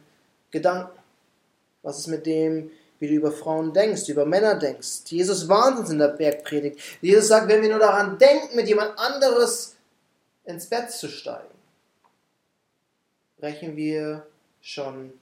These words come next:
die Ehe. Und dabei ist es egal, ob diese Person verheiratet ist oder ob du verheiratet bist. In Gottes Augen gehört jede Person zu einem Partner oder zu einer Familie und wir haben nicht das Recht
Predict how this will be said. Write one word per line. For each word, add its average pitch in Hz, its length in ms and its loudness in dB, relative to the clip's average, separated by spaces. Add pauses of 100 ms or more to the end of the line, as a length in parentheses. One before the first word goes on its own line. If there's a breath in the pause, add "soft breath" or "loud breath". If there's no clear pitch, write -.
(520)
die 151 180 -6
Ehe. 160 300 -6 (380)
Und 202 120 -10
dabei 220 220 0
ist 190 120 -2
es 165 80 -6
egal, 165 340 2
ob - 80 -4
diese 143 200 -10
Person 147 340 -6
verheiratet 135 500 -10
ist - 220 -20 (180 loud breath)
oder 165 200 0
ob - 180 -6 (140 loud breath)
du 180 460 0 (140)
verheiratet 127 560 -10 (100)
bist. - 460 -20 (140 loud breath)
In 196 160 0
Gottes 254 320 4
Augen 233 400 2
gehört 180 240 0
jede 247 240 -4
Person 220 480 4
zu 240 140 0
einem 220 260 2
Partner 180 600 -2
oder 208 180 -2
zu 226 100 0
einer 220 180 2
Familie 240 520 2
und 180 140 -2
wir 196 100 4
haben 208 140 2
nicht 277 200 -2
das 208 140 0
Recht - 920 -4